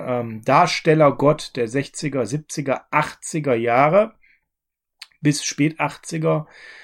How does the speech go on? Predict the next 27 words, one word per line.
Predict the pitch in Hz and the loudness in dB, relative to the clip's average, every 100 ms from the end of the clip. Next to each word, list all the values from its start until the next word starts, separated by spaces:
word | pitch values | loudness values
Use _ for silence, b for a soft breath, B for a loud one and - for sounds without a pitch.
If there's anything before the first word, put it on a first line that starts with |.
| B B _ | B B _
hat | 143 151 | 0 2
er | 139 | 2
seine | 139 131 | 2 2
Hochzeit, | 147 147 - 160 139 139 - | 0 -2 -2 2 4 4 0
ähm, | 131 123 | -4 0
hat | 139 151 | 0 -2
sich | - - | -8 -10
zu | 135 | -8
diesem | 123 131 117 | -6 -6 -6
Künstlernamen | - 208 220 - 220 208 196 185 190 | -4 -4 -4 -8 -6 -6 -4 -4 -6
entschieden, | 170 156 - 180 175 | -8 -8 -8 -8 -6
Sheen, | 156 - 185 214 247 | -4 0 0 0 -4
um | - 147 151 | -6 -2 0
dann | 143 139 | 0 0
eben | 143 156 151 | 0 2 2
damals | 123 131 160 160 160 | 2 4 4 2 0
in | 139 | -2
einer | 135 127 | 0 -2
Zeit, | - - 123 151 - | -2 0 2 2 0
wo | 127 | -4
alles | 127 143 143 | 0 -2 -2
in | - 113 | -8 -6
Hollywood | 131 139 131 147 | -2 -2 -2 -6
noch | 123 | -12
sehr | - - 113 104 | -10 -6 -6 -4
weiß | 117 180 - - | -2 0 -2 -6
war | 165 165 170 | -2 -2 -2